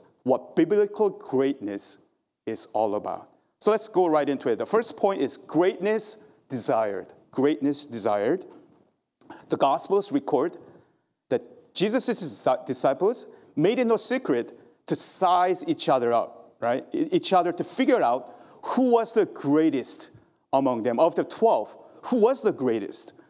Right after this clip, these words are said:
Actually, in the previous chapter, uh, in chapter nine,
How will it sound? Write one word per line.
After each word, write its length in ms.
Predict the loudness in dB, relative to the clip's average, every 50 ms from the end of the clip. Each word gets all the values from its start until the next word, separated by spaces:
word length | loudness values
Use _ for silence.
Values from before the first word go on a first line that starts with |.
| _ _ _ _ _ _ _ _ _ _ _ _ _ _ 0
Actually, 420 | 0 0 2 2 2 2 2 2
in 100 | 2 2
the 100 | 0 0
previous 500 | 0 0 0 0 2 2 2 0 0 -2
chapter, 560 | -2 0 2 2 2 0 -2 -2 -2 -2 -4 -6 -12 -20 -20 _ _ _ _ _ _ _ _ _ -2
uh, 340 | 0 2 2 4 2 2 0 0
in 260 | 0 0 0 0 -2
chapter 380 | 0 0 0 0 0 0 0 2
nine, 640 | 2 4 4 4 4 2 2 0 -4 -6 -6 -8